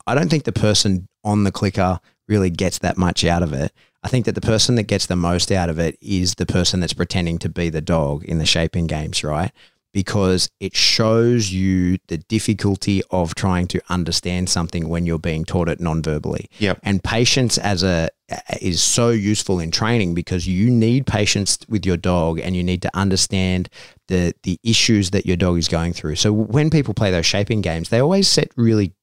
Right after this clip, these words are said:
Speaker 1: stupid criteria. Like, there'll be a pair of sunglasses on a table and they have to, you know, shape the person to come into the room and put the sunglasses on the table. That's not helpful. What it should be is something totally counterintuitive.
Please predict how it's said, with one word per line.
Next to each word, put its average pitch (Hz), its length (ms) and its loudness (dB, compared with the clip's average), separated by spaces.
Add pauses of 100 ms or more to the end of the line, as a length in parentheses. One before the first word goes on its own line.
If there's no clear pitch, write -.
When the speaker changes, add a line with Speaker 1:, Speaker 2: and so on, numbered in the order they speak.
Speaker 1:
stupid 107 420 0
criteria. 85 600 -2
Like, 85 300 -2
there'll 95 180 0
be 95 360 0 (280)
a - 40 -6
pair 107 80 4
of 95 80 2
sunglasses 95 580 2
on 82 140 2
a 76 60 0
table 82 440 0
and 80 180 0
they 82 120 0
have 82 260 -2
to, 87 260 0 (540)
you 123 80 -6
know, 101 140 0
shape - 360 0
the 104 80 -4
person 98 360 0
to - 80 -4
come 101 200 -2
into 92 220 0
the 87 140 0
room 92 240 2
and 85 120 0
put 92 140 0
the 85 80 -2
sunglasses 104 480 0
on 78 120 0
the 76 60 -4
table. - 380 -6 (480)
That's 127 320 0
not 151 220 0
helpful. - 560 -2 (320)
What 123 180 2
it - 100 -2
should - 300 2
be 90 260 -2
is 90 100 -2
something 92 400 0
totally 107 500 2
counterintuitive. 90 960 -2